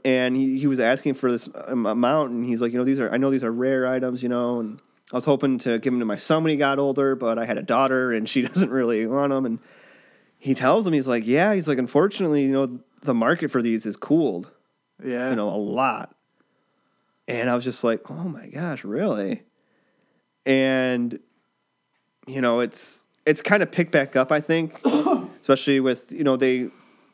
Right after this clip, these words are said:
Speaker 1: a new company took over Marvel Legends for a while.
Speaker 2: Yeah.
Speaker 1: And it really wasn't that good.
Speaker 2: No, no, it wasn't.
Speaker 1: Um,
Speaker 2: They did,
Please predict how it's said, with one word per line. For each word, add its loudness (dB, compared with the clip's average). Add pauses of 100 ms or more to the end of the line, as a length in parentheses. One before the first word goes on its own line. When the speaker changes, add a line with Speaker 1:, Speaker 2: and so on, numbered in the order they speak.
(140)
Speaker 1:
a -4
new 4
company 2
took 0
over 2
Marvel 0
Legends -2
for -4
a 0
while. 0
Speaker 2:
Yeah. -4 (320)
Speaker 1:
And 0
it 0
really 2
wasn't -2
that 0
good. 0 (120)
Speaker 2:
No, -4 (160)
no, -6
it -4
wasn't. -8 (580)
Speaker 1:
Um, 0
Speaker 2:
They 0
did, -4